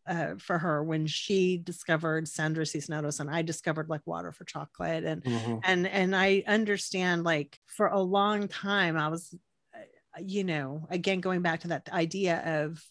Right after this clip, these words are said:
Speaker 1: well, you have to be nothing. Like, I really, it's really important for me and anybody listening that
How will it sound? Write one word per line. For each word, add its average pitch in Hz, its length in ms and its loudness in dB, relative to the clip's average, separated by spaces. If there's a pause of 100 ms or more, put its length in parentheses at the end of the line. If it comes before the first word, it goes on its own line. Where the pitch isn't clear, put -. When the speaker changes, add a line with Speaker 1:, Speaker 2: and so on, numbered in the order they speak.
(160)
Speaker 1:
well, 170 140 2
you 165 160 2
have 175 260 -2
to - 140 -2
be 151 180 0
nothing. 160 560 -2
Like, 151 180 -2
I 185 100 2 (140)
really, 214 360 2
it's - 180 -2
really 294 240 2
important 185 380 0
for 185 100 -2
me 165 240 2
and 151 140 0
anybody 165 320 2
listening 151 480 0
that 151 220 0